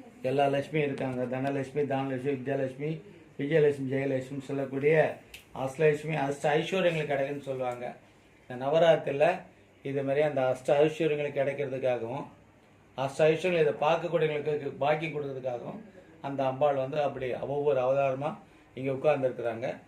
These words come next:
இந்த அஷ்ட ஐஸ்வர்யத்தோட இருக்கக்கூடிய அந்த அஷ்டலட்சுமிக்கு அவருடைய, ஆ, ஆ, உப-, அவருடைய கணவராக சொல்லக்கூடிய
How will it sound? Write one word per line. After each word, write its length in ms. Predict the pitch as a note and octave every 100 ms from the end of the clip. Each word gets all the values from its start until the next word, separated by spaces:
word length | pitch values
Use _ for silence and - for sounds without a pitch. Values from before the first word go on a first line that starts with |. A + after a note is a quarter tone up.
| - - -
இந்த 180 | D3 C#3+
அஷ்ட 320 | C#3+ C#3+ F3+
ஐஸ்வர்யத்தோட 600 | E3+ F#3 F#3+ E3+ E3 F3+ F#3
இருக்கக்கூடிய 400 | E3+ D#3+ D#3+ D#3+
அந்த 180 | D#3 C#3+
அஷ்டலட்சுமிக்கு 800 | C#3 E3+ D#3 D3+ C#3 A#2+ E3+ G#3+ - - - _ -
அவருடைய, 840 | D3 D#3+ F#3 F3 E3+ D3+ C3+ A2 G#2 - - - _ -
ஆ, 220 | C#3+ C#3 C3 C3+
ஆ, 320 | C#3+ C#3 C3+ C3+ C3 C3+ A#2
உப-, 720 | D#3 D3+ D#3 F#3 F3 D#3+ -
அவருடைய 480 | C#3 D#3 F3+ E3 D#3+
கணவராக 500 | D3+ D3 D#3 D#3 D3
சொல்லக்கூடிய 640 | D3 C#3+ C3+ C#3 C#3+ B2+